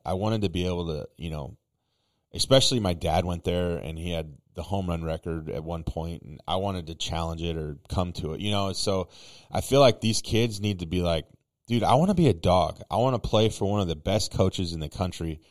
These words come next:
that is a grinder, a disciplinarian, that knows how to win and also get you to the next level.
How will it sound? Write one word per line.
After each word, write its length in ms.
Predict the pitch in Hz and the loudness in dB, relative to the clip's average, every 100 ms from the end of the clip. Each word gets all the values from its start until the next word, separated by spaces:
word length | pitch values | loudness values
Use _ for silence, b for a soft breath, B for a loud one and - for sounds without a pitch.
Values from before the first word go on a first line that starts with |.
| _ _ _ _ _ | _ _ _ _ _
that 240 | 98 95 | 4 4
is 340 | 92 87 82 - _ _ _ - _ | 4 0 -4 -10 _ _ _ -20 _
a 100 | - | -10
grinder, 640 | 87 90 95 95 107 107 104 | -4 2 4 6 4 4 2
a 120 | 80 | 0
disciplinarian, 1000 | 85 98 101 - 101 95 98 95 95 92 - _ _ - | -2 0 0 -2 -4 -2 -2 -2 -4 -8 -16 _ _ -4
that 160 | 90 | -2
knows 280 | 90 101 107 | 0 0 2
how 160 | 113 110 | 2 4
to 80 | |
win 460 | 85 82 87 101 95 - | 4 2 2 2 -2 -8
and 140 | 95 | 0
also 400 | 101 143 - 120 | 8 8 8 6
get 260 | 90 101 - | 6 2 4
you 60 | 95 | 2
to 80 | |
the 80 | 82 | 2
next 320 | 80 76 - | 0 -6 -6
level. 360 | 82 82 67 - | -2 -2 -2 -14